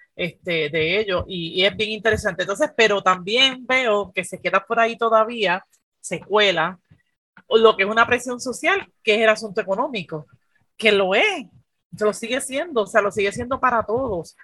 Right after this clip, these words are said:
el poder estar en un lugar que me pague más, porque, bueno, de más está decir, no podríamos hacer un listado de todo lo que estamos viviendo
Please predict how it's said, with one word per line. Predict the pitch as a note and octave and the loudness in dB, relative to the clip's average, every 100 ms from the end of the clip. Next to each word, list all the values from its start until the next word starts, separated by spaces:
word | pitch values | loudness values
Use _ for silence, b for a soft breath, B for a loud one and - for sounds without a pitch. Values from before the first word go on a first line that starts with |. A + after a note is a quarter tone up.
| B B | B B
el | G3+ G3 F3+ | 2 2 0
poder | F#3 F3+ | -2 0
estar | F#3+ - A3 | 0 0 0
en | A3 | 0
un | A3 | -2
lugar | A3 G3+ G3+ | 0 0 0
que | G#3+ | -4
me | G3+ | -8
pague | - F#3 G#3 | -6 -4 -2
más, | G3+ B3 G#3 - | -2 -2 -4 -4
porque, | F#3+ D#3+ D#3+ D#3+ | -6 -4 -6 -2
bueno, | F3+ D#3+ C3 C#3 | -4 -4 -10 -8
de | E3+ D#3+ | -8 -4
más | F3 | -4
está | F#3 G3 | -2 -2
decir, | F3+ D#3 B3 A#3 | -2 -6 -10 -10
no | F3+ D#3+ | -10 -6
podríamos | - E3 E3+ G3 G3 | -4 -2 -2 -2 -4
hacer | G3 | -6
un | G3 | -4
listado | F#3+ F#3 F#3+ G3+ | -6 -4 -2 0
de | F#3 | 0
todo | F3+ F#3 | -2 -4
lo | F#3+ | -4
que | |
estamos | F#3+ G3 F#3+ | -4 -6 -6
viviendo | F3 F3 G3+ G#3+ F3 | -6 -6 -6 -6 -10